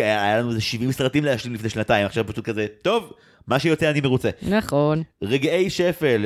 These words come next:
Speaker 1: יובל אדלר אומר רק אחד, אבל משמעותי מאוד, יותר מדי הפסקות בין הפרקים. יובל, אתה צודק, אה,
Speaker 2: חבר'ה, רגע, אני רוצה לצאת להגנתו של זיו, מדובר בבן אדם אחד, אוקיי? הצוות שעליו הוא מדבר, שהוא בהחלט צוות חמוד ומתוק,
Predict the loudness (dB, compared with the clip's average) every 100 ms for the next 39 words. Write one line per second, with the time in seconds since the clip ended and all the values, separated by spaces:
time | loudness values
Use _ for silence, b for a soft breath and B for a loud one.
0 | 0 0 2 2 2 2 2 2 0 -2
1 | 0 0 0 0 0 -2 0 0 0 0
2 | 0 2 2 0 -4 B B B 0 2
3 | 0 2 2 2 2 -4 -2 0 0 0
4 | -2 -2 -6 -8 _ b b b -2 0
5 | 0 -2 0 0 0 -4 -14 -8 -2 2
6 | 2 2 2 2 0 -2 0 0 0 0
7 | 0 0 0 0 -2 0 0 0 0 -2
8 | 0 -2 0 0 0 0 0 0 0 0
9 | 2 2 0 0 -2 -2 -6 _ b b
10 | b b -8 -2 0 0 0 -2 0 0
11 | 0 0 2 2 2 2 2 2 2 2
12 | 2 2 0 2 0 2 0 2 2 2
13 | 2 2 2 2 -2